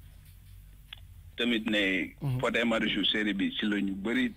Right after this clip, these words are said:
Speaker 1: découvrir.
Speaker 2: Waaw, ça c'est vrai, loolu moom kenn mënu ko bañ, bro.
Speaker 1: Waaw, man commentaire boobu rek laa doon def, mais c'était pas benn wax boo xamante ne pour te déstabiliser la tout.
Speaker 2: Ah, ok, comme xam naa. Mais xam nga tey am na ñoo xamante ne, par exemple, ñoom, duñu xool, par exemple, talent bi artiste bi am,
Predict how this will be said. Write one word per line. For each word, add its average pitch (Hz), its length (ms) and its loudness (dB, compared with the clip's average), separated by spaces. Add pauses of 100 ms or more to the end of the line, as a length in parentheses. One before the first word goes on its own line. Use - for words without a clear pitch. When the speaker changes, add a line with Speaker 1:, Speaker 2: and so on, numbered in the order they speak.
Speaker 1:
découvrir. - 500 -4
Speaker 2:
Waaw, 147 140 2
ça 151 180 2
c'est 202 160 2
vrai, 190 220 0
loolu 143 200 0
moom 147 160 0
kenn 180 140 -4
mënu 165 180 0
ko 143 100 0
bañ, 143 220 0
bro. 139 280 0 (320)
Speaker 1:
Waaw, 95 220 4
man 127 340 2
commentaire 170 440 2
boobu 123 220 0
rek 120 120 -2
laa 113 160 2
doon 110 120 2
def, 123 220 0
mais 101 340 2
c'était 123 200 0
pas 120 280 0 (200)
benn 110 240 0
wax 107 220 2
boo 107 120 0
xamante 101 340 0
ne 98 120 0
pour - 160 -8
te 101 100 -4
déstabiliser 92 720 0
la 90 220 0
tout. - 200 -4
Speaker 2:
Ah, 139 360 -2
ok, 139 160 -10 (360)
comme 147 140 -8
xam 143 180 -4
naa. 143 140 -6 (220)
Mais 143 80 0
xam 156 120 2
nga 160 140 2
tey 156 260 2
am 156 140 0
na 165 80 2
ñoo 156 140 2
xamante 151 260 0
ne, 139 80 0
par 147 140 -2
exemple, 143 320 0
ñoom, 143 480 0
duñu 170 180 2
xool, 170 220 2
par 165 100 2
exemple, 143 280 0
talent 170 260 0
bi 156 100 0
artiste - 320 -2
bi 147 120 0
am, 151 200 0